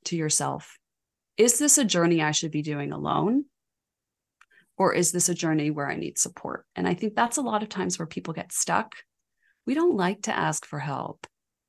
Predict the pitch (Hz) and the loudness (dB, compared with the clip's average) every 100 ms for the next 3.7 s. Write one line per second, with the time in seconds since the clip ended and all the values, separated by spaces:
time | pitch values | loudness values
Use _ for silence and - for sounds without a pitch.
0 | _ _ _ _ _ - 233 311 190 196 | _ _ _ _ _ -6 0 2 2 2
1 | - 147 143 - 151 - - - - - | -2 -4 -6 -8 -6 -6 -6 -10 -10 -12
2 | _ _ _ - 180 170 202 202 180 151 | _ _ _ -6 -2 2 2 2 2 4
3 | 143 135 - - - - 175 | 2 -4 -6 -6 -6 -6 -8